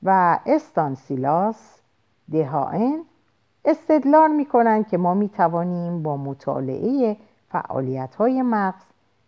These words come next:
به سوالات منسجم پاسخ دهیم، بدون اینکه به تجارب درونی متوسل شویم. به این ترتیب محققین می‌توانند با خیال راحت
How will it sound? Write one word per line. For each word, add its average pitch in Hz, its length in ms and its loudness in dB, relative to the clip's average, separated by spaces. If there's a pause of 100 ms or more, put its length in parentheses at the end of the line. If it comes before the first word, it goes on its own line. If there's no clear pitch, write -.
(120)
به 285 80 0
سوالات 254 560 4
منسجم 156 720 0
پاسخ 120 520 -8
دهیم، - 340 -12 (460)
بدون 285 280 0
اینکه 190 280 0
به 160 180 -2
تجارب 156 560 -2
درونی 135 520 -4
متوسل 123 640 -8
شویم. - 440 -12 (1000)
به 285 80 2
این 269 160 6
ترتیب 233 440 4
محققین 202 580 2
می‌توانند 175 760 0
با 165 120 0
خیال 247 560 0
راحت 143 540 -2